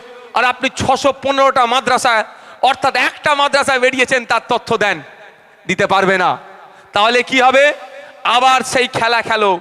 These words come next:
ভোট ধরা কল। সিএ এনআরসি ভোট ধরা কল ছিল, এসআইআরও ভোট ধরা কল। তাই এই আতঙ্কের পরিবেশ, হয়রানি তৃণমূল আর বিজেপি একসাথে করছে নির্বাচন কমিশনকে সামনে রেখে।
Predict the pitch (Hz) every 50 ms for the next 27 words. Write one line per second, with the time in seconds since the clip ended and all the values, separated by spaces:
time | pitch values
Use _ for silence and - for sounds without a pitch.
0 | - - - - - - - 139 147 214 233 214 - - - 208 202 190 180 175
1 | - 190 175 160 123 - - - - - - - - - _ _ _ _ _ _
2 | _ - - - - 277 285 302 302 311 320 320 311 311 302 311 311 - - -
3 | 320 339 339 349 349 - - - - - - - - - 139 180 254 302 302 -
4 | 247 277 294 294 294 294 294 302 311 311 294 - 320 320 320 339 349 359 - -
5 | - - - - - - - - 254 262 - 302 277 277 277 277 277 277 254 196
6 | 165 233 269 - - - 247 247 226 214 - 220 208 202 190 160 151 147 - -
7 | - - - - - _ _ - 214 208 196 233 262 247 - - 226 262 - 302
8 | 302 285 277 - 277 254 - - 254 262 254 254 247 254 262 254 233 - - -
9 | - - - - 240 262 269 254 254 247 247 254 247 233 202 165 - - - -
10 | - - - 214 240 240 247 240 233 233 240 233 226 220 202 190 151 - - 220
11 | - 240 233 - - 233 214 202 - - 196 220 233 - - - 240 226 - 214
12 | - 196 202 196 - - 220 202 196 170 - _ - - - - 190 226 214 202
13 | 208 202 202 - 214 196 190 160 160 202 196 202 160 196 180 175 170 - 180 160
14 | - - - 175 175 165 156 151 143 143 139 - -